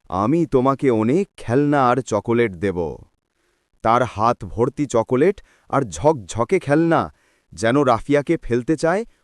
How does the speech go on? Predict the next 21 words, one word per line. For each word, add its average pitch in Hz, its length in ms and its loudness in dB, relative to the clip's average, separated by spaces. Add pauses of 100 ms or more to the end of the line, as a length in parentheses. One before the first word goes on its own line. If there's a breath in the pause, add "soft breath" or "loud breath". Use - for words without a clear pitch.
(200)
বড় 165 360 4
এক 175 120 -2 (100)
ফাঁদে। 120 440 -2 (840)
রাফিয়া 110 460 -2 (160)
একটু - 380 -4
ভয় 143 300 0
পেলেও 180 360 2 (320)
সাহস 175 420 -4
করে 190 240 2
দাঁড়িয়ে 139 340 2
বলল, 165 400 2 (560)
"শোনো 196 340 -2
ইবলিশ, 226 520 0 (360)
মিথ্যা 156 420 0
বলা 220 220 4
পাপ। 208 320 0 (600)
আমার 165 280 2
প্রিয় 180 380 2
আল্লাহ 165 380 4
সত্যবাদীদের 180 800 2
ভালোবাসেন। 147 640 2